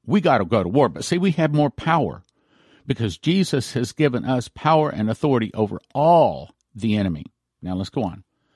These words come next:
They're arming themselves with weapons, preparing for what it seemed like war. Then I realized this town was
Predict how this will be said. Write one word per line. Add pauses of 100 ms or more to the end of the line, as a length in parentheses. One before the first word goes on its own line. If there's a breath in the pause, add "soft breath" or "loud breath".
(340 soft breath)
They're
arming
themselves
with
weapons,
preparing
for
what
it
seemed
like
war. (800 soft breath)
Then
I
realized
this
town
was